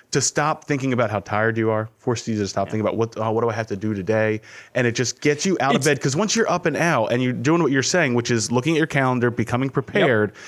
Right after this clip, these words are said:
Speaker 1: then you're going to have that, uh, uh, um, time, preparation, and energy to then put into your career.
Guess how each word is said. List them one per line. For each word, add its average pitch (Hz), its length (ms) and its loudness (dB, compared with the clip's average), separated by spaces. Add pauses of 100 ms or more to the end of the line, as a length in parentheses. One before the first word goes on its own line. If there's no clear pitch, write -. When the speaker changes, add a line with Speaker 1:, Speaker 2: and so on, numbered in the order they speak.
(300)
Speaker 1:
then 131 320 2
you're 139 220 2
going 160 240 2
to 139 80 2
have 131 400 0
that, 127 320 2
uh, 123 80 4 (240)
uh, 117 240 2 (240)
um, 107 420 0
time, 156 360 0
preparation, 131 600 0
and 117 140 -2
energy 117 340 0
to 107 100 0
then 107 200 0
put - 400 -2
into 110 240 -2
your 98 120 -2
career. 90 440 -4